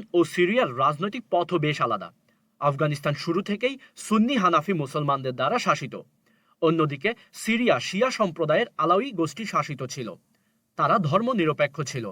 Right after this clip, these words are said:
এখন সিরিয়ায় সুন্নি হানাফি মুসলমানদের উত্থান ঘটেছে।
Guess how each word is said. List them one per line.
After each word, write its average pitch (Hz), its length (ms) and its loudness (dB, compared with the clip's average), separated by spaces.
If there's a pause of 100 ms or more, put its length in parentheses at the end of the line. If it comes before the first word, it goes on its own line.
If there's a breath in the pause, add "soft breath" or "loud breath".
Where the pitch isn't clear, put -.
(420 soft breath)
এখন 156 280 -2
সিরিয়ায় 170 480 0 (180 soft breath)
সুন্নি 220 380 0
হানাফি 165 360 2
মুসলমানদের 151 640 0
উত্থান 175 380 -2
ঘটেছে। 147 380 -4